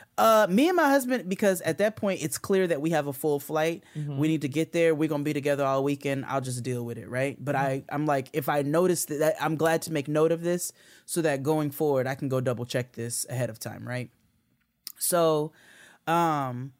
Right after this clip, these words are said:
Speaker 1: so we're sitting in different places. So on the way back, we both unfortunately had middle seats. Why does Delta
Speaker 2: Mm.
Speaker 1: Comfort have middle seats? What is the point? But anyway, so we're both in middle seats. Unfortunate, but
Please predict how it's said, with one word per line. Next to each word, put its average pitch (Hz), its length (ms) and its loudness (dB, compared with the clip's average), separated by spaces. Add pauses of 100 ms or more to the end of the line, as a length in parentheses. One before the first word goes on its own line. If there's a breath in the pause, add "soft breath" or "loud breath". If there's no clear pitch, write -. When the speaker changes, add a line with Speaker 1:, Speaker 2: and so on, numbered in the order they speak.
Speaker 1:
so 180 160 0
we're 190 100 2
sitting 190 320 -2
in 156 80 -2
different 147 300 -4
places. 131 400 -4
So 120 240 -4
on 160 100 0
the 160 80 0
way 156 160 0
back, 151 380 0
we 160 120 -2
both 147 320 -2
unfortunately 131 720 -4
had 135 160 -4
middle 143 220 -2
seats. - 360 -8 (320 soft breath)
Why 202 260 0
does 143 200 0
Delta 127 300 -4
Speaker 2:
Mm. 127 80 -6
Speaker 1:
Comfort 120 420 -6 (480)
have 131 340 -8
middle 127 220 -6
seats? - 380 -8 (100)
What 277 140 0
is - 100 -6
the 123 100 -12
point? - 560 -14 (560 loud breath)
But 185 160 2
anyway, 147 460 2 (560 soft breath)
so 180 300 4
we're 165 200 0
both 160 280 0
in 143 100 -2
middle 139 160 0
seats. 127 400 -6
Unfortunate, 147 800 -4
but 139 280 -2